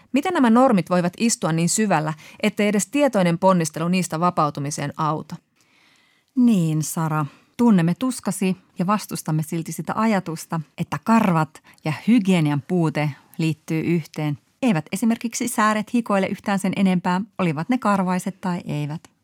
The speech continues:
Speaker 1: Hyvä huomio, rakas Watson.
Speaker 2: Silti tämä aihe saa helposti tuntemaan itsensä huonoksi feministiksi, koska ei pysty vastustamaan patriarkaalisten kauneusihanteiden paineita.
Speaker 1: Eli mikä neuvoksi?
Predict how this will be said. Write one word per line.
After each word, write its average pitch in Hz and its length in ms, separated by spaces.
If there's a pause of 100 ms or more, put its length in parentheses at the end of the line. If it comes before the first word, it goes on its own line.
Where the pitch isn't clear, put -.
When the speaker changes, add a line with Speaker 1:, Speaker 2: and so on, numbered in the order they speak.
Speaker 1:
Hyvä 170 160
huomio, 196 340
rakas 156 300
Watson. - 380 (140)
Speaker 2:
Silti 185 300
tämä 214 220
aihe 208 260
saa 254 220
helposti 240 360
tuntemaan 190 480
itsensä 185 360
huonoksi 170 440
feministiksi, 185 800 (380)
koska 160 280
ei 151 60
pysty 226 280
vastustamaan 156 680 (180)
patriarkaalisten 156 920
kauneusihanteiden 175 880
paineita. 139 500 (540)
Speaker 1:
Eli 262 160
mikä 277 220
neuvoksi? 165 560